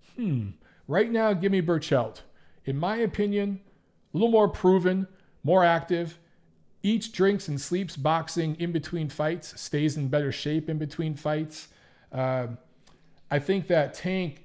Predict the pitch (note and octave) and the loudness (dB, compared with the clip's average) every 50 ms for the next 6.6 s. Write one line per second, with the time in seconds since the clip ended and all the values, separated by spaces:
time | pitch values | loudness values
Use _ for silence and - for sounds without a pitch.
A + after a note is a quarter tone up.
0 | - - A2+ D3 C#3+ C3+ C#3 C3 - - - G3 D#3+ D3 C#3 D3 C#3+ C#3+ C3+ - | -12 -4 0 0 0 0 0 -2 -4 -4 -4 -2 0 0 0 0 0 -2 -2 -4
1 | - B2+ B2+ B2+ B2 B2 B2+ B2+ - - C3+ B2+ A#2+ B2+ B2 B2+ C3 C3 B2+ A#2+ | -4 -2 -2 0 0 -2 -2 -4 -4 -4 -4 -4 -4 -4 -4 -4 -2 -2 -2 -4
2 | A#2+ A2+ - - C3+ B2 A#2+ A#2 G#2+ - B2+ A#2 G2 - A#2+ A2 - - - A2+ | -4 -6 -6 -6 -4 -2 -2 -4 -4 -4 -6 -6 -6 -8 -10 -12 -12 -12 -12 -12
3 | A2 A2 G#2+ - - - _ _ - - - _ _ _ _ _ _ _ _ _ | -12 -10 -12 -14 -16 -20 _ _ -20 -20 -20 _ _ _ _ _ _ _ _ _
4 | - G3+ G#3 A3 G#3 D#3 - - F3+ D3+ C3+ C3 - - G#3 A3 A3 G3+ G#3+ G#3 | 0 2 2 2 2 2 2 4 4 4 4 2 0 4 4 6 6 4 4 6
5 | G#3 G3+ F3+ F3+ F3 D#3 - - - F#3 F3+ F3+ F3+ F3+ F3 D#3+ - F3+ F3+ F#3+ | 6 6 4 4 -2 -2 -4 -4 -2 -2 0 2 2 0 0 -2 -2 -4 -2 -2
6 | G3 G3 F3+ - - F3+ E3+ F3 E3+ E3+ - | -2 -2 -4 -4 -2 0 0 0 0 -2 -4